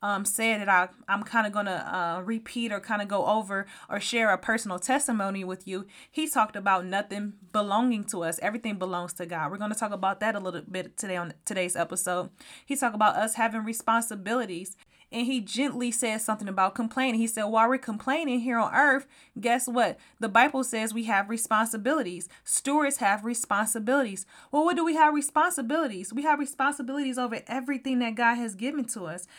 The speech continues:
As I mentioned earlier, you have a responsibility to your children.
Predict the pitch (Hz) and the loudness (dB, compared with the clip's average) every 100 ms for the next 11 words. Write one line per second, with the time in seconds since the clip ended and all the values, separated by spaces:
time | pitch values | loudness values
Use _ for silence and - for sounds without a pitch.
0 | - - 247 240 240 254 - - 247 320 | -6 0 2 2 2 0 -2 -2 2 2
1 | 247 185 214 285 294 254 247 - 247 240 | 2 -2 -2 2 2 2 -4 0 0 0
2 | 208 220 302 277 247 226 185 - 262 285 | -4 -2 -2 -2 -4 -8 -8 -8 -4 -2
3 | 214 190 | -2 -6